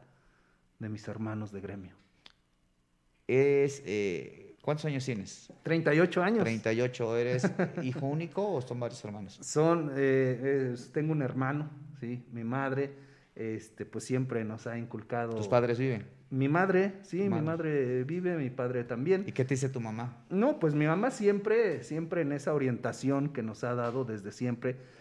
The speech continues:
Speaker 1: de trabajar, de fortalecer, de ser congruentes,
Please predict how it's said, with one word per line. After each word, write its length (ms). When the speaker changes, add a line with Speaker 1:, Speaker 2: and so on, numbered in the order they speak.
Speaker 1:
de 140
trabajar, 760
de 80
fortalecer, 1120
de 560
ser 280
congruentes, 880